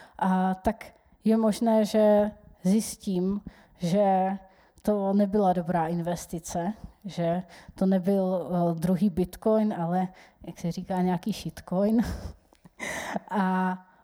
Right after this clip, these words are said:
přijdu vlastně o všechno. A to je první rovina, ve které, a, vidím tady tohle podobenství.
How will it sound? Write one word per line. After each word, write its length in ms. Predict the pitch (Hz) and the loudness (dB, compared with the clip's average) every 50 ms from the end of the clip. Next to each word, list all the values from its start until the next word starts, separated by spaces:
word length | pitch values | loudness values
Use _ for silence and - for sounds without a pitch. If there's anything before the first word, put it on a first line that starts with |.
| - - | -16 -12
přijdu 340 | - - - 240 220 254 | -4 0 0 2 2 4
vlastně 380 | 233 247 240 - - - 262 247 | 4 4 2 2 0 -2 0 0
o 60 | 220 | 0
všechno. 640 | 208 - - - 240 196 - - - 147 143 156 175 - _ - - - - - - - - - - - _ _ - | -2 -2 -2 0 -2 -2 -2 -6 -8 -8 -6 -8 -8 -12 _ -20 -20 -20 -20 -20 -20 -20 -20 -18 -18 -18 _ _ -2
A 520 | 202 190 190 185 185 185 185 185 185 185 185 - _ _ _ _ _ - | 0 2 2 2 2 2 2 0 0 -4 -6 -10 _ _ _ _ _ 0
to 80 | - 240 | 2 2
je 60 | 240 240 - - - _ | 2 0 -4 -20 -6 _
první 380 | - 262 254 233 269 277 277 262 | -2 0 2 2 2 4 4 4
rovina, 340 | 254 247 233 247 240 220 | 4 4 4 4 4 4
ve 140 | 208 196 202 | 4 4 2
které, 640 | 202 - - 240 233 220 214 208 208 208 214 214 214 208 - _ _ - - | 0 0 0 2 4 4 6 4 4 4 2 0 -2 -6 -10 _ _ -14 -8
a, 640 | - 190 190 190 185 185 185 185 185 185 175 - - - | -2 0 2 2 2 2 2 2 0 0 -2 -4 -6 -2
vidím 280 | 202 214 196 214 214 208 | -2 0 2 2 2 4
tady 260 | 202 220 214 208 202 | 4 4 4 4 2
tohle 320 | 208 226 190 180 214 214 208 208 - - - 226 | 2 0 2 4 4 2 2 2 0 -2 -2 -2
podobenství. 920 | 208 - 214 208 214 202 185 185 180 185 185 - - - - 170 165 175 | 0 2 2 2 2 0 -2 -2 -4 -4 -6 -10 -12 -12 -10 -8 -8 -10